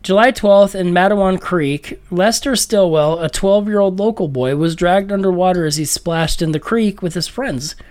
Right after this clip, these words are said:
Stanley Fisher, twenty-four, plunged in-, into the water to search for Stillwell, but wa-, uh, but was himself attacked by the shark and bled to death.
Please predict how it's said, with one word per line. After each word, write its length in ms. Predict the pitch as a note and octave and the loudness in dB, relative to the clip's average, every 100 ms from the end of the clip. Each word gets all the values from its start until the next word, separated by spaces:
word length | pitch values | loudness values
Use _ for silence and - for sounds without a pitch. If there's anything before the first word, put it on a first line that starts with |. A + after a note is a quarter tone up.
| - - - - - - | -20 -20 -20 -20 -20 -20
Stanley 460 | - - G3+ G3 F#3 | -14 -2 0 2 0
Fisher, 480 | - D4 - F3 F3 | 0 0 0 -4 -6
twenty-four, 640 | - G3 F3 - A#3+ A3+ | -2 -2 -2 -2 0 0
plunged 420 | A3 G3+ G#3 A3 | 0 2 2 2
in-, 300 | A3+ G3 G#3 - | -2 -2 -4 -2
into 340 | F#3+ F#3+ - F3 | 0 0 0 -2
the 80 | |
water 640 | D#3+ F#3 A3+ F3+ E3 E3+ G3+ - | 0 2 2 0 -2 -4 -8 -8
to 160 | - D#3 | -4 -2
search 320 | - C4+ - | 0 -2 -2
for 100 | F3+ | -8
Stillwell, 400 | - E3+ D#3 E3 | -2 0 0 0
but 280 | E3 E3 - - - - - _ - _ | 0 -2 -4 -16 -20 -20 -20 _ -20 _
wa-, 280 | - F3 F#3+ | -4 0 2
uh, 320 | F#3+ F3 D#3+ | 2 0 0
but 180 | D3 F3 | 0 0
was 220 | F3+ F#3 | 2 0
himself 460 | F3+ F3 - A3 G#3+ | 0 -2 2 2 0
attacked 420 | E3+ F#3 F3 - | -2 -2 -2 -4
by 140 | F3+ E3 | -4 -4
the 80 | D3+ | -4
shark 360 | - G3+ F#3 | 2 2 2
and 120 | D#3+ | -4
bled 180 | D3 C#3 | -4 -6
to 60 | C3 | -6
death. 480 | C#3+ D3+ A#2+ - | -2 -2 -2 -6